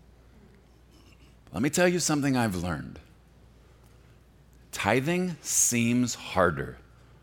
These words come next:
if you do it a certain way. The only time tithing seems to get harder is when you count the pennies more than you count the percentage. The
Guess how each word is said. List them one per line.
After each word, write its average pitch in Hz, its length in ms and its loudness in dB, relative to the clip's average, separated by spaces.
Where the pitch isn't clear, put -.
if 104 160 0
you 104 120 -2
do 101 140 2
it 92 60 2
a 90 60 0
certain 78 340 -2
way. 65 140 -8
The 101 100 0
only 165 260 4
time 120 500 -2
tithing 123 720 0
seems 120 500 0
to 117 120 -4
get 101 200 -2
harder 73 520 -2
is 90 180 -4
when 95 140 -2
you 92 100 -2
count 92 420 -4
the 80 100 -2
pennies 71 600 -8
more 90 300 2
than 87 160 -2
you 85 120 -2
count 85 360 -6
the 78 80 -6
percentage. 69 640 -10
The 113 140 0